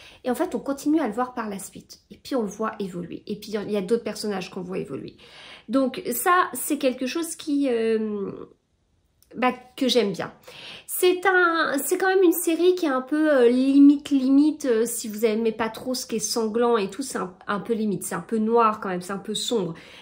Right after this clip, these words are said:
C'est, c'est, euh, c'est quelque chose qu'on voit dès le tome un, il y a des sujets qui font un peu froid dans le dos. Il y a pire, il y a vraiment pire. Mais, euh, voilà, série de polar nordique, hein, série, série, euh, suédoise, bon,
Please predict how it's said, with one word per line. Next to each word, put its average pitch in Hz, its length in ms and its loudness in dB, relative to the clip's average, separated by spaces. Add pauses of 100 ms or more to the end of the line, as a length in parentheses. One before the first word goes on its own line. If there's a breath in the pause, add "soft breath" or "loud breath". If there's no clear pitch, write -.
C'est, 190 420 2
c'est, 185 460 2
euh, 127 280 -2 (960)
c'est - 120 -16
quelque 202 220 -6
chose 233 200 -2
qu'on 202 120 -4
voit 185 180 -2
dès 190 140 -2
le 190 80 -6
tome 185 220 -4
un, 247 160 4
il 214 80 -2
y 185 40 -2
a 185 40 -4
des 185 100 -8
sujets 233 420 -2
qui 233 100 -8
font 202 160 -8
un 180 60 -4
peu 185 120 -12
froid 208 200 -10
dans 190 140 -6
le 127 60 -6
dos. - 160 -10 (420 loud breath)
Il 247 100 -4
y 285 40 6
a 233 120 2 (140)
pire, 226 300 0 (200)
il 202 60 -4
y 240 60 6
a 220 60 4
vraiment 233 680 0
pire. 220 340 -6 (220)
Mais, 311 400 6 (720)
euh, 175 320 -8
voilà, 220 200 -2 (100)
série 277 340 0
de 294 60 -8
polar 277 280 0
nordique, 311 580 2
hein, 302 140 0
série, 262 300 -4
série, 247 680 -4
euh, 208 140 -2
suédoise, 269 680 0 (400 loud breath)
bon, 202 80 -4